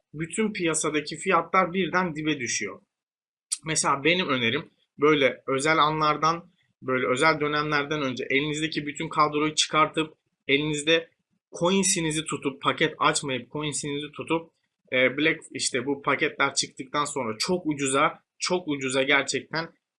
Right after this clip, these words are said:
çok iyi oyuncular alabilirsiniz ve elinizdekinden iki üç kat daha güçlü bir kadroyu aynı paraya kurabilirsiniz. Ve son olarak da paket açmak.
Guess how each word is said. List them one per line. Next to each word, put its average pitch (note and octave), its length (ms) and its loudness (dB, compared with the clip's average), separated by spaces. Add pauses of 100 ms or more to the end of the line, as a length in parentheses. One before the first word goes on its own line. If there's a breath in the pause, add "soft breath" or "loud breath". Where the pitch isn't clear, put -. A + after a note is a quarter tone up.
(100)
çok D#3+ 240 -4
iyi C#3+ 100 0
oyuncular C3+ 460 2
alabilirsiniz C#3 720 -2
ve C#3 60 -2
elinizdekinden C#3+ 880 -4 (420)
iki E3+ 220 -10
üç - 160 -8
kat D3 240 0
daha C#3+ 140 4
güçlü C3+ 340 -4
bir C3 60 -6
kadroyu C3+ 480 0 (100)
aynı D3 340 0
paraya C3 300 0
kurabilirsiniz. A2 840 -6 (460)
Ve C3 240 2
son C#3 300 2
olarak C3 480 4
da D3+ 280 4 (100)
paket C#3+ 300 0
açmak. C3+ 560 -2